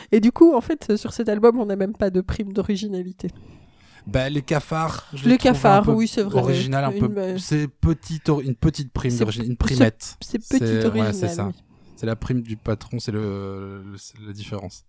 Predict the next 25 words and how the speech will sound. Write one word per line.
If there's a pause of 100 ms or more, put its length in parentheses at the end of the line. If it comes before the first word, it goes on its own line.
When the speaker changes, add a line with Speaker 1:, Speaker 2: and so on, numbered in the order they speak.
Speaker 1:
Ouais,
c'est
ça, (120)
Speaker 2:
Ouais.
Speaker 1:
c'est
ça. (160)
C'est
Speaker 2:
Donc,
Speaker 1:
Étienne
Speaker 2:
je,
Speaker 1:
Rodagil
qui
a
Speaker 2:
ouais.
Speaker 1:
décidé
d'écrire
quelque
chose
un
peu
fun, (120)
quoi. (180)
Speaker 2:
Ouais,
p-,
au,